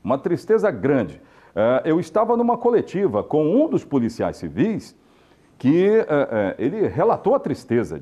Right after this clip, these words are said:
de, de todos os policiais, de todos os policiais com esta situação.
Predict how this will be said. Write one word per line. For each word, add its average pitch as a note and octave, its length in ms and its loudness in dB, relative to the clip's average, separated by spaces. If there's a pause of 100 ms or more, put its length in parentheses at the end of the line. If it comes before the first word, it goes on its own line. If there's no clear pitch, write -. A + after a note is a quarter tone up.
(140)
de, E2+ 160 -12
de F#2 160 -10
todos A#2+ 600 -2
os G2+ 140 -6
policiais, F2 720 -10
de A#2+ 120 -6
todos F#3+ 720 0
os C3+ 100 -6
policiais G#2+ 540 -4
com C#3+ 240 -4
esta E3+ 440 -2
situação. G2+ 600 -8